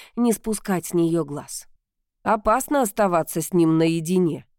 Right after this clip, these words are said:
сказал Блейк, оглядывая Ребекку. На отдаляющуюся сгорбленную спину ему было уже наплевать.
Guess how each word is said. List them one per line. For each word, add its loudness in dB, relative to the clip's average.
сказал -4
Блейк, -2
оглядывая -2
Ребекку. -6
На 2
отдаляющуюся 0
сгорбленную 2
спину -2
ему 0
было 2
уже -2
наплевать. -8